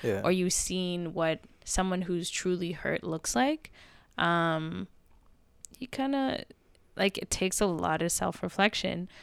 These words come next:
Speaker 2: um, to be like, "Whoa, that's not what I wanna do."
Speaker 1: Mm.
Speaker 2: You really do have to judge yourself for a moment and,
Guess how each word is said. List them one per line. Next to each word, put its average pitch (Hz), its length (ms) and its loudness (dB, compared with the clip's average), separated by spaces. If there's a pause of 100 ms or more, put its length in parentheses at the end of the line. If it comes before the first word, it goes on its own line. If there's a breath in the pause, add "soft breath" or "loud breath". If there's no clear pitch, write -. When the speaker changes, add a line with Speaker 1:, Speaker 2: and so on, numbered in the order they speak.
(240 loud breath)
Speaker 2:
um, 175 340 0
to - 120 -4
be 175 180 -2
like, 170 300 -2
"Whoa, 160 400 -4
that's 175 260 0
not 165 180 -4
what 160 140 -2
I 156 60 -2
wanna 151 280 -4
do." - 420 -6
Speaker 1:
Mm. 101 260 -4
Speaker 2:
You 220 200 2
really 190 280 8
do 165 160 0
have 160 200 -2
to - 100 -4
judge 156 260 -4
yourself - 320 -4
for - 120 -8
a - 60 -6
moment - 420 -8
and, 151 380 -6